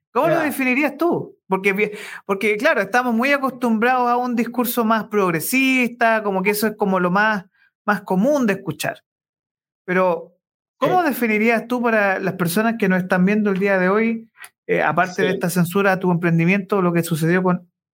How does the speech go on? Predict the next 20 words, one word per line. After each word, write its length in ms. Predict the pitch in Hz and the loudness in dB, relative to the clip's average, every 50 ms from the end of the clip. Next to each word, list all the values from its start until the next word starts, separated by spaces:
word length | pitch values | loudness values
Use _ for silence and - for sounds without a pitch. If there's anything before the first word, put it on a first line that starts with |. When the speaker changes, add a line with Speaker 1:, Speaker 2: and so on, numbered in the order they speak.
| _ - | _ -2
Speaker 2:
Sí. 200 | 127 120 120 120 | -2 -2 -2 0
Speaker 1:
con 420 | - 156 151 151 151 165 175 156 - | 0 0 2 2 0 0 -2 -4 -4
el, 320 | 160 180 - - 180 175 | -4 -4 -4 -4 -4 -4
contigo 360 | 160 156 143 143 143 185 180 180 | -2 -2 -2 -2 -2 0 0 0
La 100 | 170 151 | 0 -2
Furia, 360 | - - 220 175 160 185 190 - _ _ _ - | 0 0 0 0 0 -2 -4 -10 _ _ _ -10
Speaker 2:
Ya, 160 | 196 190 170 | -4 -2 -2
Speaker 1:
este 120 | 147 139 214 | 0 0 0
concepto 480 | 208 196 - - 220 165 175 170 202 | 0 -2 -2 -2 -2 0 0 0 2
de 80 | 202 190 | 0 0
Speaker 2:
separaría 40 | 180 196 | 0 0
Speaker 1:
ultraderecha? 920 | 226 247 247 247 - 208 196 185 180 160 143 139 - - - - - - _ _ _ _ _ _ _ _ - | 0 0 0 -2 -2 0 0 2 2 0 -2 -4 -8 -10 -12 -14 -14 -16 _ _ _ _ _ _ _ _ -4
Speaker 2:
Claro, 300 | 175 165 151 - - - | 0 0 2 2 0 -4
separaría 460 | - - 151 151 147 151 151 160 190 | -4 -4 -2 -2 0 0 0 0 0
esta 160 | 196 190 190 | -2 -2 -2
respuesta 440 | 170 170 160 160 208 202 202 202 196 | -2 -2 0 0 -2 -2 0 -2 -2
en 140 | 175 170 160 | 0 0 0
dos 320 | 160 202 208 208 208 196 | 2 2 2 2 0 0
aspectos. 540 | 196 - 170 156 160 160 - 135 123 123 123 - _ _ _ _ _ _ _ _ _ - | -4 -4 -4 -4 -4 -4 -4 -4 -4 -4 -6 -14 _ _ _ _ _ _ _ _ _ -4
Uno, 600 | 190 226 269 233 170 160 165 185 202 196 - _ | -2 0 0 2 0 0 0 -2 -4 -8 -12 _